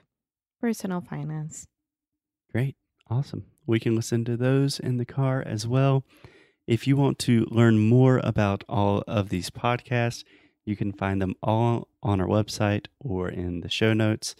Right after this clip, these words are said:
Speaker 2: You can see all of the best episodes, read more about each host and everything. It's gonna be awesome. Improve your business English, and in the spirit of less is more, let's stop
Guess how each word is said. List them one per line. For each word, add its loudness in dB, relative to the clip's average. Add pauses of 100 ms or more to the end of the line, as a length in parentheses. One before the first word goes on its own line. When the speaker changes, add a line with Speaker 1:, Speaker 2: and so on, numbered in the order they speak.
(400)
Speaker 2:
You -8
can -6
see -4
all -2
of -10
the -6 (220)
best -2 (180)
episodes, -2 (600)
read -4
more 0
about -4
each -10
host 0
and -6
everything. -4 (400)
It's -12
gonna -4
be -2
awesome. -2 (320)
Improve -4
your -4
business -4
English, -2 (200)
and -6
in -8
the -10
spirit -6
of -10
less -6
is -10
more, -2 (520)
let's -8
stop -10